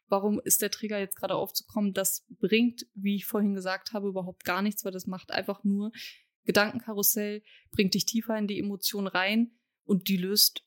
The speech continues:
du dadurch halt einfach nicht auf. Also bringt halt einfach wirklich nur was, die Emotion aufzulösen, indem du sie fühlst und durch sie hindurchgehst und dich diesem Gefühl einfach stellst. Wie gehst du daran, wenn du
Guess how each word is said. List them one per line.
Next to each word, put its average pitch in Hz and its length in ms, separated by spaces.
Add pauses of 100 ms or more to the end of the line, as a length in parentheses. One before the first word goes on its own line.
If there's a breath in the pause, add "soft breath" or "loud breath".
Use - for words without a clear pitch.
du 180 220
dadurch 180 400
halt 180 120
einfach 170 260
nicht 165 180
auf. 208 440
Also 190 200
bringt 214 240
halt 196 140
einfach 185 340
wirklich 190 300
nur 208 240
was, 208 360 (440)
die 190 200
Emotion 190 380
aufzulösen, 196 640
indem 180 320
du 180 100
sie 180 440
fühlst - 480
und 175 160
durch 180 200 (140)
sie 202 340
hindurchgehst 214 880 (520 loud breath)
und 190 180
dich 190 120
diesem 196 260
Gefühl 185 340
einfach 175 280
stellst. - 560 (840)
Wie 196 160
gehst 208 280
du 226 60
daran, 233 640 (180)
wenn 220 180
du 214 400